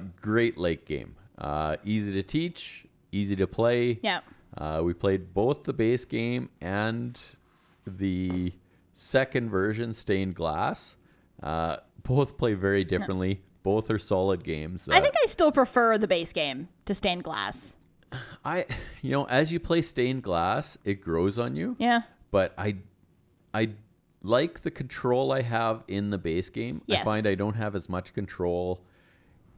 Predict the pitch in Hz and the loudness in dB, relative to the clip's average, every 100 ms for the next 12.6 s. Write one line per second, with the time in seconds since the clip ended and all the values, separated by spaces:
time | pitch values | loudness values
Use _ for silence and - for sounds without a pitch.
0 | - - 101 104 110 - 107 104 92 80 | -16 -4 0 0 -2 -2 -2 -2 -2 -2
1 | 82 120 - - 80 - 117 135 120 104 | 0 -2 -6 -8 -6 -2 -2 -2 0 2
2 | 104 - 104 90 90 92 98 90 92 82 | 2 0 -2 0 0 2 2 0 0 0
3 | 87 85 85 78 80 82 76 62 - 95 | 2 2 0 0 0 0 -4 -8 -2 4
4 | 254 - - 240 208 254 233 302 247 - | 4 2 -4 -2 0 -2 -4 -4 -6 -10
5 | - - - 277 269 339 381 330 262 277 | -20 -8 2 4 6 4 4 4 4 4
6 | 262 233 - 233 214 214 - 220 208 208 | 4 2 0 2 4 2 2 0 0 0
7 | 202 - 175 196 240 294 - - - - | 0 4 4 6 2 0 -4 -20 2 8
8 | 220 202 - _ _ - 240 247 247 254 | 8 8 -12 _ _ 4 6 8 10 8
9 | 302 220 262 226 220 220 - 220 - 208 | 6 6 6 6 4 2 2 2 2 0
10 | 226 208 208 196 190 165 165 214 320 _ | 2 4 2 0 -2 -2 0 0 0 _
11 | _ _ _ - - 190 180 175 180 208 | _ _ _ -2 4 4 4 2 0 2
12 | 220 190 202 285 - | 2 4 4 2 2